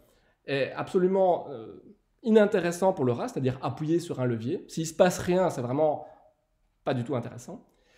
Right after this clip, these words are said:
À partir du moment où vous introduisez une récompense, c'est-à-dire qu'à chaque fois qu'il appuie sur le levier, il reçoit une récompense de la nourriture, eh bien alors là, vous, vous allez voir que ce comportement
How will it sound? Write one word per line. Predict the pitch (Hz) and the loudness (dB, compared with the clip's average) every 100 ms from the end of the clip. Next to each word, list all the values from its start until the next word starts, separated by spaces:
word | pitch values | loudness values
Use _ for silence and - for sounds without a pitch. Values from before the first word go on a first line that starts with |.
| _ - - | _ -16 -4
À | |
partir | 139 208 - 302 | 0 2 4 4
du | 302 | 6
moment | 277 254 240 180 | 6 6 6 4
où | 156 | 2
vous | 165 165 | -2 0
introduisez | 175 180 180 185 202 | 0 0 -2 4 4
une | 127 | 4
récompense, | 180 160 127 117 131 233 _ _ | 0 -2 -4 -6 -8 -14 _ _
c'est-à-dire | - 127 156 | -6 -2 -2
qu'à | 127 | -4
chaque | 175 175 | -4 -4
fois | 190 | -2
qu'il | 160 | -2
appuie | - 170 | -2 -2
sur | 170 | 0
le | 156 | 2
levier, | 156 139 165 170 175 | 2 0 2 2 0
il | |
reçoit | - 170 | -6 -2
une | 156 | 0
récompense | 143 135 123 131 196 | 0 -4 -6 -6 -4
de | |
la | 143 | -2
nourriture, | 120 120 117 156 285 - - - - | -4 -6 -10 -12 -12 -16 -20 -20 -6
eh | 196 | 0
bien | 190 220 | 6 6
alors | 220 | 6
là, | 254 311 | 4 2
vous, | 247 | 0
vous | 185 190 | 0 2
allez | 190 | 2
voir | 180 190 240 254 | 2 0 -2 0
que | 175 | -4
ce | 160 | -4
comportement | - 247 262 - 208 156 165 294 - | -6 -2 -2 -2 0 0 0 -2 -12